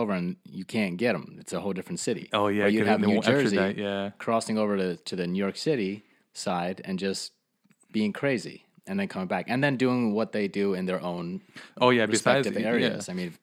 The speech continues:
Speaker 1: Mischief Night was more important than Halloween for us, 'cause, I mean, we could buy candy, but we'd love to, in groups, destroy someone's house. And it would get bad. Sometimes you'd actually see people throwing things through windows. You'd see toilet paper wouldn't just be toilet, it would just be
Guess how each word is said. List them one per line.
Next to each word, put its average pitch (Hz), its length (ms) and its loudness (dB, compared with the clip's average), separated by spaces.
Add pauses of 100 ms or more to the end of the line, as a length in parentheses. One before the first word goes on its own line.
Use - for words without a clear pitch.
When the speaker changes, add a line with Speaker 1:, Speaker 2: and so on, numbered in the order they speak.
(420)
Speaker 1:
Mischief 143 380 -2
Night 147 240 -2
was 107 340 -2
more 107 300 0
important 107 380 -4
than 90 80 -4
Halloween 104 440 -2
for 90 160 -8
us, 71 200 -14
'cause, 82 340 -10
I 85 60 -10
mean, 82 120 -10
we 104 100 -6
could - 220 -10
buy 95 240 -2
candy, 101 380 -4
but 82 240 -8 (500)
we'd 101 180 -2 (120)
love 110 140 0
to, 113 120 -2
in 95 200 -4
groups, 98 640 -4 (560)
destroy 107 360 0
someone's 87 300 -4
house. - 560 -6 (320)
And 101 140 0
it 110 120 0
would 107 140 0
get 87 140 -2
bad. 113 340 -2
Sometimes 95 420 -8
you'd 92 120 -6
actually 92 380 -6
see 95 240 -8
people 92 260 -10
throwing 90 260 -8
things 90 220 -8
through 92 120 -6
windows. 95 440 -4
You'd 90 100 -6
see 85 280 -8 (400)
toilet 120 260 0
paper 107 260 0
wouldn't 98 240 0
just 95 160 -6
be 90 100 -2
toilet, 95 280 -2
it 92 40 0
would 90 120 -2
just 78 180 -8
be 82 260 -6